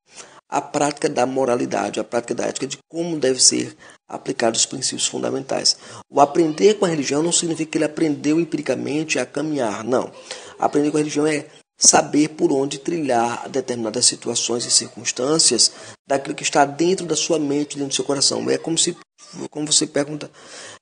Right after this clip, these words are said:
É como uma criança que, quando nasce, começa a fazer indagações. "O que é isso? O que é isso? O que é isso? O que é isso?" Ela quer se mover de acordo com aquilo que a sua natureza pede.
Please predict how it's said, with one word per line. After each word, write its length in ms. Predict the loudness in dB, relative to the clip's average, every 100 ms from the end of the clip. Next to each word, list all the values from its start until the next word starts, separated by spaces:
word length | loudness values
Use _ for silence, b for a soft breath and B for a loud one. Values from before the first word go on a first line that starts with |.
| -8
É 80 | -6
como 200 | -2 0
uma 100 | -2
criança 500 | -2 0 2 2 0
que, 560 | -2 -6 -6 -6 -6 -8
quando 240 | -6 -4 -2
nasce, 300 | -2 -4 -6
começa 320 | -6 -4 -6
a 20 |
fazer 180 | -6 -4
indagações. 540 | -2 -2 -2 -4 -4
"O 60 | -4
que 100 | -2
é 40 |
isso? 320 | -2 -2 -4
O 20 | -2
que 100 | -2
é 20 |
isso? 280 | -2 -4 -6
O 40 |
que 80 | -4
é 40 |
isso? 220 | -4 -4 -4
O 20 |
que 80 | -4
é 20 |
isso?" 220 | -2 -4 B B B -10
Ela 240 | 0 2
quer 160 | 2 4
se 160 | 6 8
mover 340 | 6 8 6
de 80 | 6
acordo 280 | 4 2 2
com 80 |
aquilo 240 | -2 -2 0
que 100 | 0
a 40 |
sua 240 | 2 4 4
natureza 520 | 4 0 0 0 0 -2
pede. 540 | 2 2 2 0 0